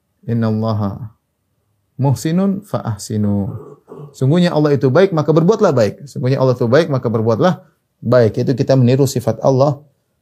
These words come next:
Eh, seperti Allah pemaaf, kita berusaha maafkan. Allah, eh, berbuat baik, kita berbuat baik. Ya Allah Karim, kita juga berbuat,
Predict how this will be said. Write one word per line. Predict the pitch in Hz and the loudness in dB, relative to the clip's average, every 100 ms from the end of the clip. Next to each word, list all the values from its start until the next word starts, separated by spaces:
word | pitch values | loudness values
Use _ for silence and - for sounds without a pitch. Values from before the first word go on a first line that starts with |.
| _ | _
Eh, | 104 110 107 | -6 -4 -2
seperti | - - 104 113 | -4 -4 -2 0
Allah | 110 | 0
pemaaf, | 107 107 139 135 | 0 0 -2 -2
kita | 117 107 | -2 -2
berusaha | 104 104 | -2 -2
maafkan. | 101 139 131 127 127 | -2 -2 -2 -4 -2
Allah, | 107 104 98 - _ _ _ _ | 0 0 -2 -8 _ _ _ _
eh, | - 101 101 110 113 - | -4 -2 0 0 0 0
berbuat | 139 110 107 | 0 0 2
baik, | 139 131 | 2 2
kita | |
berbuat | 117 107 107 101 | 0 0 0 2
baik. | 123 143 143 143 | 4 6 6 4
Ya | 123 | 0
Allah | 110 113 - | -2 -2 -2
Karim, | 120 139 | 0 0
kita | 110 110 | 0 0
juga | 104 107 117 104 | 0 -2 -2 -2
berbuat, | 104 101 | -2 -4